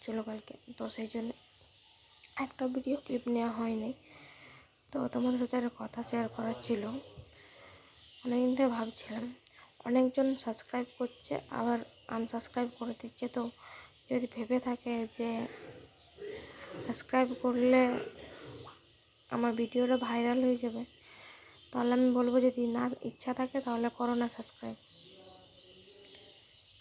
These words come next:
আর তারপরে এসব, সব কথা বাদ দাও। তো ঘ-, আমি সন্ধ্যাবেলায় সব নিজের কাজ করছিলাম। উম, সাতটা, সাড়ে সাতটা বাজে হয়তো টাইম।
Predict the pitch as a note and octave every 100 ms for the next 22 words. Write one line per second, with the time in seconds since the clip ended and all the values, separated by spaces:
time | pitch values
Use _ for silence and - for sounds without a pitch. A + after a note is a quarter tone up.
0 | - B3+ A#3 A#3 A#3+ A#3 - A#3+ B3 -
1 | - - - - - - - - - -
2 | - - - - - - - - - A3+
3 | A#3+ B3 A#3+ A3+ A3+ - - - - B3
4 | B3 B3+ - A#3+ B3+ B3 A#3+ A#3 - F#4
5 | - C4 B3 B3 - - - - - -
6 | B3 A#3 - - - - - - - A#3
7 | A#3 A#3 A3+ A#3 A#3 A#3+ A#3+ A#3 A3+ A3+
8 | A#3 A#3+ A#3 - A#3+ - B3+ D4 - -
9 | - - - - - - - - B3+ -
10 | - D4 D4+ D4+ D#4 - - - C4 -
11 | C#4 C#4 C4+ C4+ C4 B3+ B3+ B3+ B3+ B3
12 | - C4+ B3+ B3 A#3+